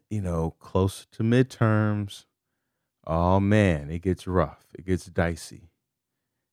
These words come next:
Now you, you, you gotta, s-, you know, you need a, a tutor. You gotta stay up late nights now. It doesn't make sense to you in class. And, uh, you know, you ha-, you have to, you know, get in study groups and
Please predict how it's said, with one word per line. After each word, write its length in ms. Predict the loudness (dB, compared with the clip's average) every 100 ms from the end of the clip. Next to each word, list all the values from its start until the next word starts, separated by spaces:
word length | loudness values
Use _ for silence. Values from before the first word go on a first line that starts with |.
| _
Now 300 | 0 2 2
you, 200 | 0 -6
you, 320 | -6 -6 -6 -8
you 160 | -4
gotta, 220 | -2 -2 -4
s-, 280 | -6 -20 _ _
you 160 | -8 -6
know, 120 | -4
you 160 | -6 -4
need 260 | -2 0
a, 240 | 0 -2 -6 _ _ -12
a 80 |
tutor. 440 | -12 -2 0 2 2
You 160 | 2
gotta 120 | -4 -6
stay 320 | -4 -2 0
up 180 | -2 -2
late 280 | -2 0
nights 460 | 0 0 0 -2 -6
now. 440 | -4 -2 -2 -4 -10 _ _ _
It 120 | -4
doesn't 260 | 4 4 4
make 180 | 0 0
sense 340 | -2 -2 -2
to 120 | -4
you 100 | -4
in 100 | -2 -6
class. 720 | -4 0 0 -2 -4 -8 -10
And, 280 | -12 -14 _ _ _ _ _ _ _ _ _ _ _ _ -20
uh, 160 | -20 -20
you 160 | -14 -12
know, 280 | -10 -12 -14
you 220 | -12 -4
ha-, 100 | -4
you 160 | -4 -2
have 200 | -2 0
to, 180 | -4 -4 _
you 140 | -20 -20
know, 140 | _ _
get 160 | 0 0
in 60 |
study 420 | -4 0 0 0
groups 600 | -4 -2 -2 -2 -6 -10
and 280 | -8 -8 -12